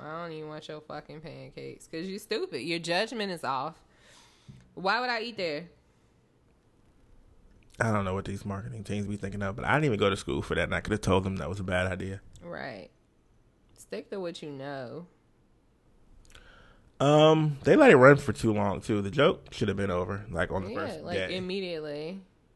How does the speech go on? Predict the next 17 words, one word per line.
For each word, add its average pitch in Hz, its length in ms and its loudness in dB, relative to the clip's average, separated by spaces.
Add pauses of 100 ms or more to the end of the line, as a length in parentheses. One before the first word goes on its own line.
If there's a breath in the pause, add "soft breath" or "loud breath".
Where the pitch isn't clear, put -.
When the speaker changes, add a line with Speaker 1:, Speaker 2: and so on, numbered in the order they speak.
(680)
Speaker 2:
Anyway, 110 540 2
um, 175 800 8
did 170 120 2
you 214 80 4
have, 254 240 0
what 247 100 0
else? 254 340 -4 (320)
You 135 100 -8
wanna 147 120 -4
talk 147 120 -2
about 147 180 -2
something 143 200 -4
else? 147 180 -6 (100)
That's 127 180 -8
all 117 100 2
I 95 60 0
got. 80 200 -6